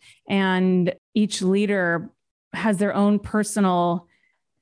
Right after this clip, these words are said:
experience, that it's actually okay, no matter how you feel, is actually okay, and it's allowed, and, and every emotion is allowed, then we start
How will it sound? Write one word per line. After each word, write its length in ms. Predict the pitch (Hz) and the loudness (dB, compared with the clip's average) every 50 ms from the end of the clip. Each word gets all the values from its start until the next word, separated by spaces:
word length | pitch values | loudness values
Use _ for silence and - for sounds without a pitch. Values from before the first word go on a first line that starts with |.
| _ _ _ _ _ - | _ _ _ _ _ -8
experience, 880 | 196 - - - - - 220 233 240 226 196 170 160 160 151 170 - - | -8 -6 -6 -8 -4 -2 0 0 0 0 0 0 0 -2 -4 -6 -6 -6
that 280 | 190 170 190 180 170 - | -6 -4 -4 -4 -4 -4
it's 140 | 196 190 - | -4 -4 -4
actually 480 | 196 196 - - - 240 220 214 202 | -8 -8 -8 -6 -2 0 2 2 2
okay, 560 | 190 190 185 - - - 180 175 175 180 190 196 | 0 -2 -4 -4 -4 -2 -2 -2 0 0 0 0
no 120 | 196 190 | 0 0
matter 180 | 190 196 196 190 | 0 0 -2 -4
how 240 | - - 170 170 | -4 -4 -2 -2
you 160 | 185 170 165 165 | -2 -2 -4 -8
feel, 680 | - - - - 175 175 175 180 233 277 381 415 - _ _ _ _ _ _ _ _ _ _ _ _ _ _ _ _ _ _ _ _ - | -12 -14 -6 -2 0 0 2 2 0 0 -2 -4 -8 _ _ _ _ _ _ _ _ _ _ _ _ _ _ _ _ _ _ _ _ -4
is 140 | 208 202 208 | -4 -4 -4
actually 500 | 196 190 196 - - 220 202 190 180 180 | -4 -6 -8 -6 -2 -2 0 0 0 0
okay, 640 | 170 165 - - - 170 170 170 185 208 247 311 370 - - | -2 -4 -6 -6 -6 -4 -2 -2 0 0 0 -2 -2 -4 -6
and 120 | - 196 190 | -4 -2 -2
it's 140 | 180 175 - | -2 -2 -2
allowed, 640 | 170 160 160 156 156 156 151 156 170 208 262 285 | -4 -2 -2 -2 -2 -2 -2 -2 -2 -2 0 0
and, 220 | 233 180 180 - - | 0 0 0 -2 -2
and 140 | 185 185 - - | -4 -6 -4 -6
every 220 | 190 185 202 202 | -6 -2 -2 0
emotion 360 | 185 170 170 170 - - 214 | 0 0 0 -2 0 0 0
is 100 | 208 208 | 0 0
allowed, 480 | 214 214 214 214 214 214 233 262 311 330 - _ _ _ _ _ _ _ _ - - | 0 0 0 0 -2 -2 -2 -4 -4 -6 -10 _ _ _ _ _ _ _ _ -8 -6
then 580 | 175 170 254 285 285 254 226 214 208 202 - | -4 -2 0 0 0 0 2 2 0 0 0
we 100 | - 208 | -2 -2
start 520 | 202 - - 214 196 190 185 185 185 - | -2 -2 -4 -4 -2 -2 -2 -2 -4 -6